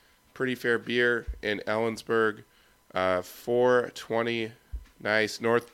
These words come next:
Pearl Street, Ellensburg, Washington, um, right downtown. So you gotta just drive that extra mile into the nice little downtown area of Ellensburg that you may have never seen, 'cause maybe you always just stop at, uh,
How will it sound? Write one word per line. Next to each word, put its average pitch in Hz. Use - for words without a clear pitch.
Pearl 120
Street, -
Ellensburg, 113
Washington, 104
um, 98
right 107
downtown. 113
So 101
you 104
gotta 107
just 104
drive 107
that 113
extra 113
mile 104
into 104
the 107
nice 101
little 110
downtown 104
area 101
of 95
Ellensburg 101
that 98
you 95
may 98
have 101
never 113
seen, 131
'cause 95
maybe 95
you 101
always 101
just -
stop 101
at, 98
uh, 101